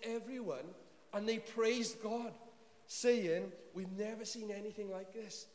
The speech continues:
When God is healing, God gets the glory. When God is healing, he gets the glory.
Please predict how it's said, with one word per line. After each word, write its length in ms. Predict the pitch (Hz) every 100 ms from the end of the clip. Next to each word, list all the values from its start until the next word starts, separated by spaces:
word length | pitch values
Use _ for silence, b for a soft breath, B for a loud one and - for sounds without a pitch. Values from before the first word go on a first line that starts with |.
| - B B B
When 180 | 185 190
God 240 | 202 226
is 140 | 240 -
healing, 460 | 208 202 220 233 - - - -
God 240 | 180 170
gets 240 | 170 -
the 80 | 151
glory. 460 | 143 139 135 143 123 - - -
When 160 | 170 151
God 260 | 185 208
is 140 | 220 -
healing, 320 | 196 190 185
he 200 | 185 214
gets 260 | 170 170 -
the 80 | 160
glory. 320 | 160 170